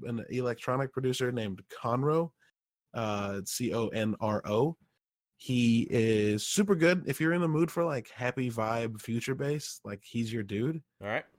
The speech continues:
Speaker 1: And he performed live at the Rocket League birthday party, so I got to see him and didn't have to pay for it.
Speaker 2: There you go.
Speaker 1: So that was dope. Um, yeah, I've been listening to a ton of that. Just, like, really, I've been in San Diego for a week, right? So my, I cre-, created a playlist of, like,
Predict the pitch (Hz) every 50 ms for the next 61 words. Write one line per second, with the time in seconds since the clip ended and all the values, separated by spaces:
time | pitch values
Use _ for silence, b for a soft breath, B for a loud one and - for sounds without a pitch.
0 | _ _ - 131 127 120 120 117 117 113 113 110 110 101 110 - 139 135 - -
1 | 123 - - 123 127 131 135 127 113 104 101 104 113 123 135 135 135 - - 123
2 | - - 110 101 101 98 101 107 117 - - 98 139 151 147 143 127 110 117 127
3 | - 202 240 - 254 285 311 339 330 320 320 226 - 131 127 131 139 170 - 123
4 | 110 - - - 120 139 175 208 202 202 - - 127 113 98 117 131 139 135 147
5 | 147 - 107 - - - 127 135 - - 175 185 196 202 - _ - 104 113 113
6 | 85 87 85 90 - - - 120 127 120 110 98 92 101 107 107 113 117 - _
7 | _ _ _ _ _ _ _ _ _ _ _ _ _ - - 113 110 107 107 107
8 | 104 101 101 101 101 101 117 - - _ _ _ _ _ _ _ _ _ _ _
9 | _ _ _ _ _ _ - - 113 135 131 123 117 120 135 135 135 127 - 127
10 | 127 123 107 - 127 123 120 110 107 104 101 - _ _ _ _ - - 208 196
11 | - - - - - 180 151 - 131 135 160 175 180 175 - - - - - 170
12 | 175 180 190 170 151 135 - 143 127 117 117 117 117 107 107 98 92 - 107 101
13 | 98 98 101 95 85 - - 110 107 107 107 - - - 127 123 127 135 135 135
14 | 139 139 139 - 147 139 - - 160 156 143 123 107 - - 123 117 113 113 107
15 | 101 - - 107 101 107 104 98 95 - -